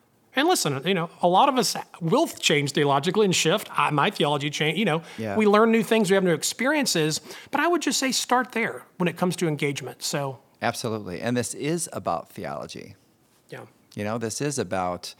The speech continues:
Speaker 2: what does the heart of God think about this stuff, you know, and how do we,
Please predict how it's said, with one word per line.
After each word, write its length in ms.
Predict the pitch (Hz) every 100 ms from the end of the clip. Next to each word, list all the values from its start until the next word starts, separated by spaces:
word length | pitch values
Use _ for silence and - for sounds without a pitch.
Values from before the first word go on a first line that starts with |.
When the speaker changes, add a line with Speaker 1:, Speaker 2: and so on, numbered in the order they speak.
| - _ _
Speaker 2:
what 240 | 95 101 120
does 180 | 131
the 120 | 104 92
heart 200 | 107 98
of 100 | 95
God 300 | 95 95 -
think 320 | - 117 113
about 300 | 87 60 -
this 160 | -
stuff, 400 | - - - - _ _ _ _ -
you 120 | 90
know, 160 | 95
and 140 | 101 85
how 120 | 95
do 80 | 90
we, 260 | 92 87